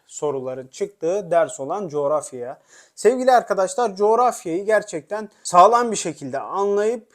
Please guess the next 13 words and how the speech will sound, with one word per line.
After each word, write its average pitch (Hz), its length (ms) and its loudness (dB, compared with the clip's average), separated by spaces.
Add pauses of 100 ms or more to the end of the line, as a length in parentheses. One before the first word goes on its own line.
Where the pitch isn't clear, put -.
sağlam 190 600 0
sorularla 143 560 -4
ilerlememiz 147 720 -2
gerekiyor. 131 480 -12
Çünkü 233 300 -12
öyle 214 320 -6
bir 226 100 -14
ders 285 280 -6
ki - 120 -14
adamlar 233 520 -6
size 208 380 -8
bir 254 140 -6
soruyu 143 540 -8